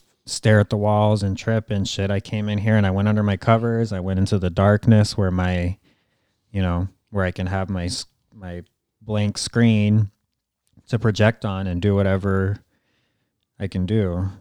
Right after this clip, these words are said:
versus trying to make sense of what my eyes are seeing, 'cause that's not, it, there's, it's conflicting. Um, but going deep into it,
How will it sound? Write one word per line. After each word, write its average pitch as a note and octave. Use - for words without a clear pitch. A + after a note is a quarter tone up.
versus F#2
trying A2
to G#2
make G2+
sense G#2+
of F#2
what G#2
my F#2+
eyes A2+
are A#2
seeing, B2
'cause F2+
that's G2
not, G2+
it, A2
there's, F2+
it's -
conflicting. F2+
Um, F2
but G2+
going A#2
deep A#2
into A2
it, G2+